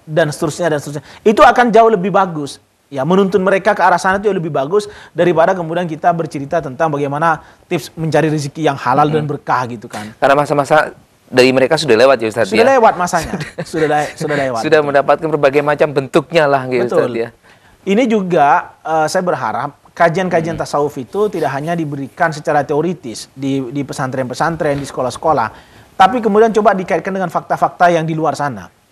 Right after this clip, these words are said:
Speaker 2: Hmm.
Speaker 1: Jadi, kasus-kasus pembunuhan akibat frustasi, ada seorang laki-, seorang pelajar yang kemudian minum,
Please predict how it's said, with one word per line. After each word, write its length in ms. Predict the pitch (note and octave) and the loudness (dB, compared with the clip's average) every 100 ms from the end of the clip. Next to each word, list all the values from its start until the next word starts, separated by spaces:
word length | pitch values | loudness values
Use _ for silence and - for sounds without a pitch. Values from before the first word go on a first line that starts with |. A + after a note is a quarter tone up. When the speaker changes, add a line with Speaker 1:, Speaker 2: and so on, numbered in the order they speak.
| - | -16
Speaker 2:
Hmm. 160 | C3 C3+ - - - | -14 -14 -20 -20 -8
Speaker 1:
Jadi, 400 | B2+ D3+ F#3+ F3+ - - - - | 0 4 4 2 -10 -20 -14 -4
kasus-kasus 480 | E3 E3+ F3 D#3+ | 0 0 0 -2
pembunuhan 640 | D#3 E3 D#3+ D#3 D3+ D#3 C3+ | 2 2 4 2 2 2 0
akibat 400 | C#3+ D#3 D3 - | -4 0 0 0
frustasi, 800 | - - C#3+ - D#3+ C#3+ B2+ B2+ _ _ _ - _ - | -6 -2 -2 -2 -4 -4 -4 -10 _ _ _ -20 _ 0
ada 240 | C3+ C#3+ D3 | 2 4 4
seorang 320 | D#3 D#3+ D3+ | 4 2 2
laki-, 400 | D3 D#3+ D3+ - | 0 0 -4 -2
seorang 320 | D#3 D3+ D3 | 0 0 2
pelajar 320 | D#3 C#3+ D#3+ | 2 2 0
yang 160 | D#3+ D3 | 0 -4
kemudian 480 | D3+ D3 D3+ D#3 D#3 | -8 -6 -4 -4 -4
minum, 640 | D#3 D#3+ D#3+ D3+ D3 D3 | -6 -6 -6 -6 -10 -12